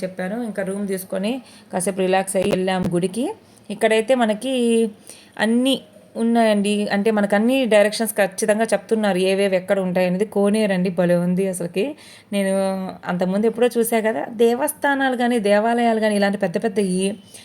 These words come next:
అప్పటికి చూసి మళ్ళా మనము రెగ్యులర్గా వెళ్ళకుండా మళ్ళీ మళ్ళీ కొన్ని సంవత్సరాల తర్వాత వెళ్ళామనుకోండి చాలా మార్పులు జరుగుతూ ఉంటాయి. దానివల్ల మనం గుర్తుపట్టలేము. నాకైతే ఏ దేవస్థానం ఏందనేది పర్టికులర్గా గుర్తుండదు.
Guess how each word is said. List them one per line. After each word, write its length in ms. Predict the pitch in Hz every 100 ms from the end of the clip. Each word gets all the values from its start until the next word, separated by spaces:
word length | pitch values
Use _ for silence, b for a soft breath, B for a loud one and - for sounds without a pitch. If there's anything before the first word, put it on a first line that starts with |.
| B B B -
అప్పటికి 360 | 202 - 262 240
చూసి 340 | 220 269 285
మళ్ళా 320 | 262 226 254
మనము 540 | 277 247 226 208 208 214
రెగ్యులర్గా 460 | 208 190 233 247
వెళ్ళకుండా 500 | 220 208 220 233 220
మళ్ళీ 280 | 202 196 214
మళ్ళీ 180 | 226 226
కొన్ని 180 | 214 202
సంవత్సరాల 360 | 202 208 262
తర్వాత 200 | 247 214 202
వెళ్ళామనుకోండి 520 | 190 196 190 190 185
చాలా 160 | 196 208
మార్పులు 460 | 196 196 220 254
జరుగుతూ 420 | 214 190 190 190 208
ఉంటాయి. 480 | 185 185 180 269 - B B B 208
దానివల్ల 280 | 208 240
మనం 280 | 277 233 208
గుర్తుపట్టలేము. 600 | 196 180 254 226 208 185
నాకైతే 460 | 190 214 - 277 269
ఏ 240 | 220 220
దేవస్థానం 520 | 233 233 233 240 226
ఏందనేది 400 | 214 202 208 208
పర్టికులర్గా 560 | 220 190 220 202 202 202
గుర్తుండదు. 500 | 180 180 226 196 156